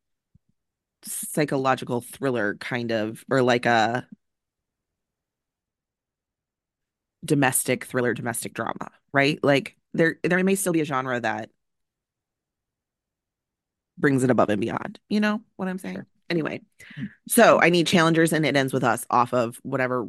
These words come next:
Speaker 1: rom-com list you're making, folks.
Speaker 2: I don't think
Speaker 1: That
Speaker 2: we're
Speaker 1: being
Speaker 2: gonna
Speaker 1: said
Speaker 2: get It Ends With Us off of a, off of any rom-com <laughs> list. But we will say now,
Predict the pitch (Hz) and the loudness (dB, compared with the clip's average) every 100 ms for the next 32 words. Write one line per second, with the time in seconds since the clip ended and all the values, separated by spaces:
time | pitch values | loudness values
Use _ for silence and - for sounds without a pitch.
0 | - 143 131 123 123 123 117 - 123 120 | -8 -4 -2 -2 -6 -6 -6 -6 -6 -6
1 | - - - - 117 - - - 240 330 | -8 -12 -14 -4 -4 -4 -8 0 2 2
2 | 330 277 190 196 254 247 - 123 208 - | 0 4 6 6 6 6 4 4 2 2
3 | 202 180 202 214 208 214 - 185 185 190 | 4 4 4 4 4 2 0 -4 -2 -2
4 | 185 - - 196 196 180 185 180 185 185 | -2 -4 -4 -2 -2 -2 0 2 0 0
5 | 220 247 - - - - - - _ _ | 0 0 -2 -6 -2 0 -2 -6 _ _
6 | _ _ _ - 151 170 170 170 170 165 | _ _ _ -4 -2 0 0 0 0 0
7 | 156 151 151 | 0 0 -4